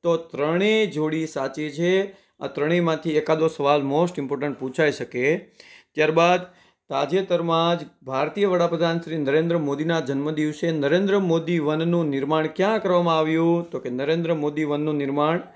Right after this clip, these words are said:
અમદાવાદ ખાતે કરવામાં આવ્યું છે. ત્યારબાદ વીસમો સવાલ, તાજેતરમાં ગુજરાતમાં વન્ય પ્રાણી સપ્તાહની ઉજવણી ક્યારે કરવામાં આવી? તો બીજી થી આઠમી ઓક્ટોબર એટલે કે બે થી આઠ દસ,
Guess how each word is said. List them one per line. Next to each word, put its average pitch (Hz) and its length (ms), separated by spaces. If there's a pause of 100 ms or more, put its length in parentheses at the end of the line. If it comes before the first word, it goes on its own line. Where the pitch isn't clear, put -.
(300)
અમદાવાદ 160 600
ખાતે 143 320
કરવામાં 165 680 (360)
આવ્યું 147 360
છે. 185 280 (1800)
ત્યારબાદ 185 680
વીસમો 175 360
સવાલ, 185 400 (500)
તાજેતરમાં 190 640
ગુજરાતમાં 180 680
વન્ય 196 300
પ્રાણી 196 280
સપ્તાહની 180 520
ઉજવણી 170 540
ક્યારે 180 400
કરવામાં 170 500
આવી? 165 600
તો 151 460
બીજી 180 1000
થી 180 200
આઠમી 165 540
ઓક્ટોબર 165 720
એટલે 139 240
કે 147 200
બે 165 360
થી 185 280
આઠ 156 440
દસ, 156 440